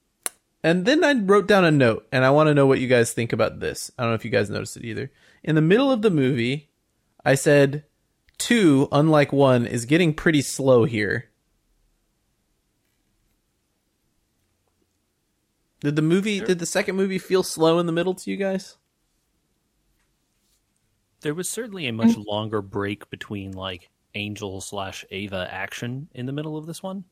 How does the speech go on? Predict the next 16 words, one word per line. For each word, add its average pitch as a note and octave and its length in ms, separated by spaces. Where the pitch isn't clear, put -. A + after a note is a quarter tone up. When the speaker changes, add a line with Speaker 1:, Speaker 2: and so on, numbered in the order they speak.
Speaker 1:
Yeah. A2+ 180
Speaker 2:
You G#2+ 80
get A2 100
the G#2+ 100
random G2+ 340
scene G2+ 320
where F#2+ 160
Mari F#2+ 360
parachutes F#2+ 600
in F#2 180
and F2+ 120
lands F#2 280
on F#2 100
top F#2 220
of F#2 60
Shinji. F2+ 560